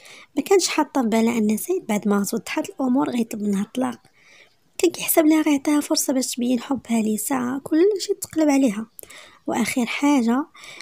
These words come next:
كانت كتفكر فيها هي ان جميع تضحياتها غتكون نتيجتهم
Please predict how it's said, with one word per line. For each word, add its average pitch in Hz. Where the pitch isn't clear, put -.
كانت 220
كتفكر -
فيها 233
هي 254
ان 202
جميع 240
تضحياتها 220
غتكون 208
نتيجتهم 226